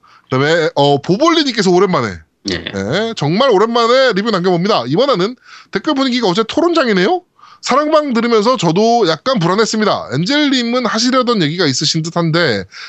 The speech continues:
Speaker 1: 방송 컨셉은 아이마스 십 주년 기념이라 잘 안 맞았던 것 같네요.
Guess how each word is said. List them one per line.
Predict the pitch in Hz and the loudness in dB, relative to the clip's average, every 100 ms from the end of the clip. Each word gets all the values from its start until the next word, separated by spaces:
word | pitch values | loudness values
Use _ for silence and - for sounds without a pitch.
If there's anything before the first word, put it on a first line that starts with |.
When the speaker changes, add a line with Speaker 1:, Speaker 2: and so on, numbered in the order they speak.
| - | -8
Speaker 1:
방송 | - 196 269 | -2 0 0
컨셉은 | 233 247 202 240 254 247 | 0 0 2 2 0 -2
아이마스 | 151 240 226 220 | 0 2 2 0
십 | - | -4
주년 | - 285 269 | -4 -2 -2
기념이라 | 175 175 156 196 | 0 2 2 2
잘 | 165 | 0
안 | 110 127 | -2 0
맞았던 | 190 220 220 | 0 0 0
것 | 208 | -2
같네요. | 180 131 160 175 92 | -2 0 2 0 -2